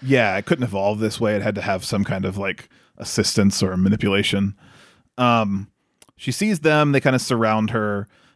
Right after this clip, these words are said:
and also, I don't get how Gray ends up in her dream. <laughs> Um,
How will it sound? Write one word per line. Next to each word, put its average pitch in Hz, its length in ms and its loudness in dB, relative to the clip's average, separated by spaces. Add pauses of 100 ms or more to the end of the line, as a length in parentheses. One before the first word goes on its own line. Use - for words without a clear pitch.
(140)
and 113 220 0
also, 117 1120 4 (440)
I 123 140 0
don't 139 680 2
get 101 480 0
how 107 220 2
Gray 104 380 2
ends 104 240 0
up 98 160 -2
in 98 100 -2
her 98 140 -4
dream. 87 380 -8 (220)
<laughs> - 340 -2
Um, 160 340 4